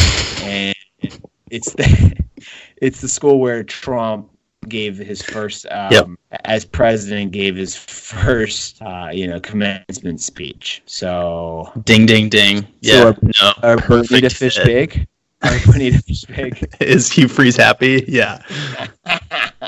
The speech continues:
Speaker 1: Yeah. Uh, are Hugh Freeze's kids still at, um,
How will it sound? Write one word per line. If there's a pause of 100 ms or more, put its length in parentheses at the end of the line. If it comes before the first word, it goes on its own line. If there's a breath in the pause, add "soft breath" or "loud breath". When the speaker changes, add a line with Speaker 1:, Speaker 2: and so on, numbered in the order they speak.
(800 loud breath)
Speaker 1:
Yeah. (280)
Uh,
are
Hugh
Freeze's
kids
still
at,
um,